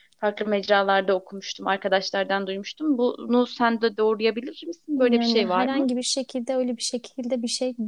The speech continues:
Speaker 2: duymadım, görmedim. Hani,
Speaker 1: Hı hı.
Speaker 2: e, o şekilde yalan söylemiş olmayayım ama benim siyahi tanıdığım
Speaker 1: Evet.
Speaker 2: doktorlar falan da vardı benim host ailemin oradaki.
Speaker 1: Evet.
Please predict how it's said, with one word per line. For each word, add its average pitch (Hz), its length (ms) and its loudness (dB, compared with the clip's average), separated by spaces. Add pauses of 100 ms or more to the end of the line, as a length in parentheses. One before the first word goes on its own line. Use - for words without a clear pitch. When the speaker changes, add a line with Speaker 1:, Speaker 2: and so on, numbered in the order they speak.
(100)
Speaker 2:
duymadım, 233 500 0
görmedim. 220 580 -4 (120)
Hani, 214 320 -4
Speaker 1:
Hı 254 200 -6
hı. 330 140 -8
Speaker 2:
e, 202 200 -6
o 214 200 -8
şekilde 214 420 -6
yalan 214 340 -2
söylemiş 214 460 -4
olmayayım 220 340 -4
ama 247 260 -4
benim 226 220 0
siyahi 233 420 -2
tanıdığım 226 520 -2
Speaker 1:
Evet. - 80 6
Speaker 2:
doktorlar 226 560 -2
falan 214 300 -4
da 196 80 -4
vardı 190 280 -6
benim 196 240 -6 (140)
host 208 300 -4
ailemin 196 380 -4
oradaki. 196 300 -2
Speaker 1:
Evet. 196 380 -8